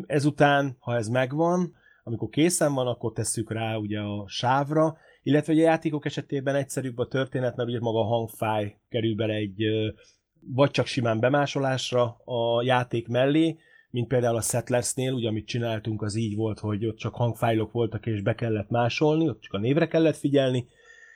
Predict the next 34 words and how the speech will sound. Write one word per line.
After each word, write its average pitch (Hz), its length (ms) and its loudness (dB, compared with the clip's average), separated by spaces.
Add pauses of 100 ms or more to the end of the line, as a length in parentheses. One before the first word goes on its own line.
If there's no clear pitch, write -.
(280)
Ö, 143 60 -6 (300)
ugye, 127 180 2
hogy 139 140 2
hívják, 131 260 2
ne 123 80 0
pedig 120 180 0
rá, 120 200 6
rákerül 117 500 0
a, 113 340 0
a 107 120 -8
háttérsávra, 110 1000 -4
a, 107 320 -4
magára 110 520 4
a, 110 180 2 (720)
a 139 60 2
rajzfilmnek 139 400 4
a 117 40 -8
háttérsávájára 117 760 -4
rákerül 110 540 -4
a 101 40 -6
háttérhangokra 107 920 -8
maga 107 220 -6
a 98 60 -4
szöveg, 156 420 2 (580)
és - 120 -10
akkor 123 140 -2
a 143 40 4
leges 160 300 0
legvégén 127 540 0
még 120 180 -2
én 123 160 0
szoktam 113 440 -4
egy, 110 260 -4
ö, 110 240 -2